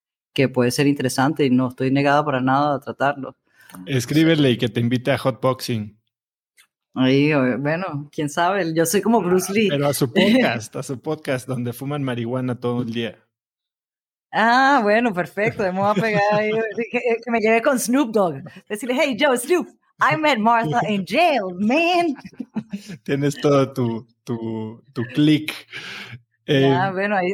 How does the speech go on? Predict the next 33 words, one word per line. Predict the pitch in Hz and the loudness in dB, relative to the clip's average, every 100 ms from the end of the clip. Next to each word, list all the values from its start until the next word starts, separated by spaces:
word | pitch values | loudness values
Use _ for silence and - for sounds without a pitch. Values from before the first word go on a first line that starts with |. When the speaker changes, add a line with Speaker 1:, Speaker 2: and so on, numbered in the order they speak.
| 208 | -2
Speaker 1:
ahí | 190 | 0
estaría | 190 190 214 226 | -2 -2 0 2
yo | 226 233 | 2 2
en | 226 | 0
mi | 233 | -2
salsa. | 226 208 185 - 156 151 | 0 0 0 -2 -4 0
Vamos, | 196 202 202 | 0 2 0
me | 185 | -2
acompañas. | 185 170 196 185 165 147 | -4 0 0 2 -2 -6
Te | 175 | -2
llamo, | 185 202 | 0 0
si, | 226 220 | -2 -4
si | - 202 | -2 -2
eso | 175 226 | -2 0
pasa, | 240 233 247 | 0 0 0
me | |
acompañas. | 220 254 208 262 269 - | 2 0 2 0 0 -2
<laughs> | 320 - - 165 | -2 -2 -6 -4
Speaker 2:
Voy | 143 160 | 0 2
a | 165 | 4
Miami | 143 135 139 139 | 2 2 2 0
pronto | 117 131 131 127 | 0 2 2 0
y | 127 | 0
te | 127 | 0
hablo. | 127 123 - 131 - - - 143 | -2 -2 -6 -12 -20 -20 -10 -2
Eh, | 139 | 0
Eglantina, | 165 156 156 139 180 170 151 - | 2 2 2 2 2 2 -2 0
¿qué | 185 185 | 2 2
es, | 175 - 214 | 0 -4 -4
eh, | 175 156 147 135 | -2 0 0 -2
el | 147 123 | -4 -4
proyecto | 127 131 139 131 - 143 139 139 - | 0 2 2 0 0 4 4 2 0
o | 127 120 117 117 | 0 2 2 0